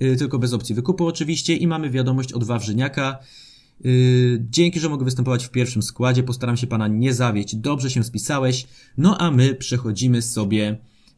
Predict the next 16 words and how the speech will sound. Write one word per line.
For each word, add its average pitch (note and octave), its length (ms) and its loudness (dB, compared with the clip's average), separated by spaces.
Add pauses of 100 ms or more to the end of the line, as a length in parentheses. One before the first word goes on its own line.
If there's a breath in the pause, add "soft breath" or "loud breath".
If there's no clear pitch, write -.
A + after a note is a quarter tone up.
y, A2 220 2
dalej. C3 400 0
Z - 140 -8
kim F#3 180 4
teraz D#3 200 -2
czeka D3 200 -4
nas C3+ 160 -4
spotkanie? B2 520 -2
To D#3+ 140 -4
jest D#3 180 -4
spotkanie C3 600 -2
z A#2+ 320 0
Unionem B2+ 400 2
Berlin. A2 460 0 (280 loud breath)
Dogadane C#3+ 560 0
wypożyczenie B2 800 0